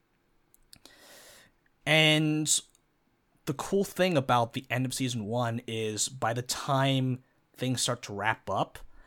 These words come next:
they're pulling together all of the different, uh, characters and supporting characters and elements and plot elements from the rest of season one. It is using its own mythology, not the M C U. So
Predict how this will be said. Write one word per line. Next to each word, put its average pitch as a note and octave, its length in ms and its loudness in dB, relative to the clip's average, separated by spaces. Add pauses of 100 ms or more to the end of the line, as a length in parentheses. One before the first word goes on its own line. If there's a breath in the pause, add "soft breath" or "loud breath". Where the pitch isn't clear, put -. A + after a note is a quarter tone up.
(640 soft breath)
they're C#3+ 240 2
pulling A#3+ 400 4
together D3 500 2
all C#3 280 2
of C#3 120 -2
the C3+ 80 -2
different, B2+ 800 -4
uh, G#2 320 0 (100)
characters C#3+ 640 -2
and A#2+ 80 -4
supporting A#2+ 480 -6
characters A2 800 -6 (480 soft breath)
and G2+ 640 -6
elements A#2 480 -2
and G#2+ 100 -8
plot G#2+ 240 -4
elements G2+ 680 -4 (760)
from D#3+ 300 2
the C3+ 100 2
rest C#3 320 2
of A#2+ 100 -6
season A#2 340 -2
one. F#2 520 -6
It B2+ 80 -4
is A#2 320 -2
using D3 420 -2
its - 180 -4 (100)
own A#2 280 -2
mythology, G2 800 -6
not G2 280 -8
the G2 160 -8
M G2+ 100 -6
C - 180 -6
U. F2+ 300 -12
So G2+ 560 -4